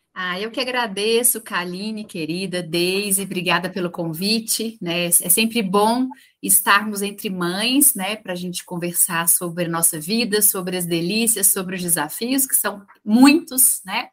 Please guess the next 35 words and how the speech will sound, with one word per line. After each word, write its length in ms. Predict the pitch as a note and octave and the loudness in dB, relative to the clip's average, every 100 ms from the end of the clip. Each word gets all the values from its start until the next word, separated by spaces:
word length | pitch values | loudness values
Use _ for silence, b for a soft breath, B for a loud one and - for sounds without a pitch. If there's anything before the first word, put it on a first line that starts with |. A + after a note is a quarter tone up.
| _ _ b b b b - | _ _ b b b b -10
E 340 | F3+ F#3 F3+ F3+ | -8 -4 -4 0
tô 100 | B3+ | 4
muito 180 | D#4 | 4
feliz 300 | - D#4+ C#4 | 4 2 2
de 80 | C4 | 0
estar 100 | B3 | -2
aqui 180 | A#3 A3+ | -2 -4
também, 400 | G#3+ G3 F3+ F#3+ | -4 -4 -4 -6
de 100 | G3 | -6
poder 200 | G3 F#3+ | -6 -4
contribuir 480 | F#3+ F#3+ G3 F3 F3+ | -4 -6 -6 -4 -4
de 80 | F3+ | -4
alguma 260 | E3+ D#3+ | -4 -4
forma. 640 | - - F#3+ A#3 B3+ D4 - _ _ _ _ _ | -4 2 4 4 2 0 -6 _ _ _ _ _
Você 240 | F3 F3+ G3+ | 0 0 2
falou 220 | G#3 G3+ | 0 0
pra 100 | G#3+ | 0
me 80 | G#3+ | 0
apresentar, 840 | A3 A3 A3+ A#3 A3+ A3+ G#3+ A3 | 2 2 4 2 2 6 6 6
né, 160 | G#3+ A3+ | 2 0
Kaline? 480 | B3 B3 A#3 G3+ | 0 0 0 -2
Eu 100 | F#3+ | -2
gosto, 260 | F3+ F#3 G#3+ | 0 0 0
eu 80 | G3+ | 0
tenho 160 | A3+ | 0
me 80 | A#3+ | 2
apresentado 960 | A#3 A3+ A3+ A3+ G#3+ A3 F#3+ G#3 A3+ A3+ | 2 2 4 2 -2 2 4 4 0 -4
como, 560 | A3+ A3 A3+ A3+ G#3 | -4 -2 0 0 0
primeiramente, 800 | A3 G#3+ G#3+ A3 G3+ G3 G#3+ - | -4 -2 0 0 0 -4 -6 -6
como 220 | A3 A3+ | -4 -4
guardiã 760 | G#3 G#3+ A#3 F#3+ G3+ G#3 G#3+ A#3 | 0 2 2 0 0 0 0 -2
das 240 | A3+ A#3 | 0 0
crianças. 760 | - A#3+ A3+ F3+ F3+ - E3+ E3+ | 0 -2 -2 0 0 0 0 -2
Eu 140 | F#3+ | -4
entendi 720 | G3+ G#3+ G#3 G3 F#3+ F#3 | -6 -6 -4 -4 -4 -4